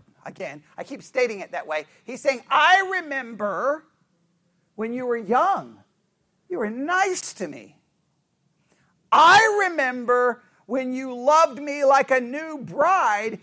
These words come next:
and you followed after me." What's next? So we got,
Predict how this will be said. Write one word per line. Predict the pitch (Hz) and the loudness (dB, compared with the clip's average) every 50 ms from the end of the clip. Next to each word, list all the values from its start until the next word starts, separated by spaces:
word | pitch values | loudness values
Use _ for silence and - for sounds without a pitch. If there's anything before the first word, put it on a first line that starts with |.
| - _ - | -16 _ -6
and | - 277 269 269 | -6 -6 -6 -6
you | 277 285 | -8 -10
followed | 220 - - 302 311 339 330 330 320 311 294 | -8 -2 2 4 6 6 8 6 4 4 2
after | - - - - 349 403 427 427 403 - - 311 285 | 0 0 2 4 6 6 6 4 2 -2 -12 -12 -12
me." | 254 233 180 143 113 104 98 - _ _ _ _ _ _ _ _ _ _ _ _ _ _ _ _ _ _ _ _ _ _ _ _ _ _ _ _ _ _ _ _ _ _ _ _ _ _ _ _ _ _ _ _ _ _ _ _ _ _ _ _ _ _ _ _ _ _ _ _ _ _ _ _ _ _ _ _ _ _ _ _ _ _ _ _ _ _ _ _ _ _ _ _ _ _ _ - - - 208 - _ _ | -12 -12 -14 -14 -16 -18 -20 -20 _ _ _ _ _ _ _ _ _ _ _ _ _ _ _ _ _ _ _ _ _ _ _ _ _ _ _ _ _ _ _ _ _ _ _ _ _ _ _ _ _ _ _ _ _ _ _ _ _ _ _ _ _ _ _ _ _ _ _ _ _ _ _ _ _ _ _ _ _ _ _ _ _ _ _ _ _ _ _ _ _ _ _ _ _ _ _ -20 -20 -20 -20 -20 _ _
What's | - 175 208 - - | -2 -2 -2 0 0
next? | 202 220 226 180 123 - - | -2 0 0 0 -2 -2 0
So | - 220 | 2 4
we | 202 202 208 | 6 6 6
got, | 196 233 202 165 | 4 4 2 0